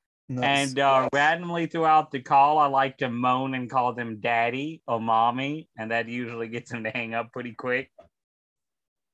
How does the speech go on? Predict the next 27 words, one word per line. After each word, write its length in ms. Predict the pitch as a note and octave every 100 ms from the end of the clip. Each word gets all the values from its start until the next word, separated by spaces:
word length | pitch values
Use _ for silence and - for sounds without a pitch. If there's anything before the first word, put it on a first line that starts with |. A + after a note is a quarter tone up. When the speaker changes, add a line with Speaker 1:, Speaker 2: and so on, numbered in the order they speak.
| _ _ _ _ _ _ _ C#3
Speaker 1:
<laughs> 420 | - - D4 - D4+ - - _ _ - _ _ _ _ _ _ _ _ _ -
Speaker 2:
My 280 | C3+ C#3+ C#3
favorite 500 | - D3+ D3+ D3+ C#3
thing 260 | D#3+ D#3+ E3
was 160 | D3+ C3+
when 120 | C#3+
I 100 | C3+
got 160 | C3 B2+
a 40 |
call 340 | B2 C#3+ C3+ C3
that's 140 | B2+
like, 180 | C3+ A#2
"We're 200 | B2+ C3
gonna 240 | C3+ C3+
send 280 | C3 C3 C3
the 80 | B2
police 460 | - B2 B2 B2+
if 100 | C3 A#2+
you 100 | B2
don't 220 | B2 A#2+
pay 300 | C3 B2 B2
us 160 | A#2 -
fifty 300 | C3 A#2 C3
dollars 420 | B2 B2 B2 B2
in 80 | A#2+
iTunes 540 | A2+ A#2+ A#2+ C3 B2+ -
credits," 640 | C#3 C3 D3 E3 -